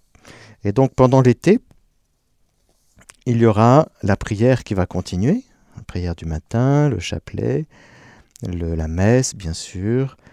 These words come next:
les offices, mais les intervenants arrêteront et il y aura donc des séries d'été,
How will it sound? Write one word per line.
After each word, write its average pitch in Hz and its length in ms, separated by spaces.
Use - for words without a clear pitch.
les 98 240
offices, - 640
mais 117 460
les 107 260
intervenants 95 800
arrêteront 107 720
et 110 60
il 95 80
y 92 60
aura 87 180
donc 92 240
des 92 120
séries 113 460
d'été, 92 400